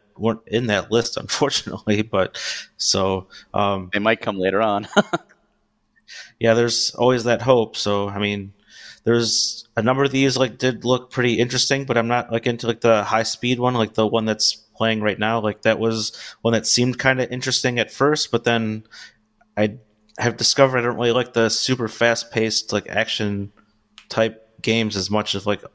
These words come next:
Speaker 1: some of the other ones. So, like, while a lot of those movements and everything look really cool and fun to play, I just don't think that that is, like, particularly, like, the game for me directly. But, um, a lot of these games look really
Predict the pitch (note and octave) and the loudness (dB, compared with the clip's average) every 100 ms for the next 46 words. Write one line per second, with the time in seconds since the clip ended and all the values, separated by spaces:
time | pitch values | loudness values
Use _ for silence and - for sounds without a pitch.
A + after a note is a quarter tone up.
0 | - A2 G#2 F#2+ G#2+ F#2+ F#2 F2+ - G2 | -6 -2 0 2 0 -2 -4 -4 -2 -2
1 | - G2+ G#2+ G2+ G#2+ A2 G#2+ F#2+ F#2+ A2+ | 2 2 2 2 2 2 -2 -4 -2 0
2 | A2 G#2+ - G#2+ G#2 - A2 G#2 G2 G2+ | 0 -2 -2 -2 -2 -2 -2 0 -2 -4
3 | - - - - _ A2+ A2 G#2 A#2+ A2+ | -8 -20 -18 -20 _ 2 2 2 2 2
4 | G#2+ - A2+ G#2+ F#2 - A2+ B2 A2+ G#2+ | 2 0 -2 -2 -6 -2 -2 0 0 -2
5 | G2 - _ - A2 - - G#2+ - - | -4 -8 _ -2 -2 -2 -4 -4 -4 -2
6 | G#2 G2 - _ _ - - G2 - G#2+ | -2 -2 -8 _ _ -6 -6 -6 -6 -8
7 | - G#2 G2+ G2 - - G2+ F#2+ - F#2+ | -2 0 0 -2 -4 -2 -2 -2 -4 0
8 | G#2+ G2 F#2 F#2+ - - - - - A2 | 0 0 -2 -8 -16 -20 -20 -6 0 0
9 | A2 G2 F#2 F#2 - G2 - - - - | 0 -4 -8 -4 0 0 0 -8 -18 -20
10 | _ - G2 F#2+ F2 G#2 A2+ B2+ B2 - | _ -4 -2 -2 -2 0 2 2 0 0
11 | A#2+ A2+ G2+ G#2+ - A2+ A2+ G#2 - | 0 0 -4 -10 0 2 4 2 -4